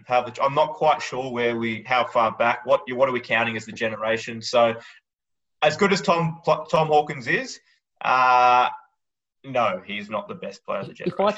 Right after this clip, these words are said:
Speaker 2: change the question a bit, if I said Tom Hawkins has been,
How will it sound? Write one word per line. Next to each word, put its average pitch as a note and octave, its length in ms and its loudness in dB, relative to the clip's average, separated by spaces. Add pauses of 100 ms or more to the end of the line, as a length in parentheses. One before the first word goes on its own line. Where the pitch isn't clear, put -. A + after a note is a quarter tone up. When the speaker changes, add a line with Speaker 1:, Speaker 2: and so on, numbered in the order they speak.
Speaker 2:
change E3 280 -4
the - 60 -10
question C3 440 -4
a A#2 40 -6
bit, A2 240 -10
if D#3 160 -6
I E3 140 2
said C3+ 340 -4 (240)
Tom D#3+ 220 -2
Hawkins C3+ 500 -6
has A#2 180 -8
been, A#2+ 480 -6